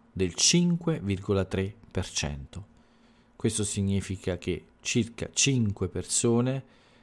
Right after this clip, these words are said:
sono infette su cento controllate. Ogni cento test, cinque sono positivi. Risale un po',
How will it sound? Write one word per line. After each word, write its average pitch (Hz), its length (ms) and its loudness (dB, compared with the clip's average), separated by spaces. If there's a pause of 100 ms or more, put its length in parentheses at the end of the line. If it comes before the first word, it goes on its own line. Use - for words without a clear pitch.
(160)
sono 98 320 2
infette 104 720 0 (400)
su - 220 0
cento 90 800 2 (120)
controllate. 92 1000 -4 (400)
Ogni 101 360 2
cento 90 480 2
test, 113 600 0 (640)
cinque 156 540 4
sono 95 280 2
positivi. 82 720 -6 (800)
Risale 110 520 6
un 107 140 2
po', 151 420 6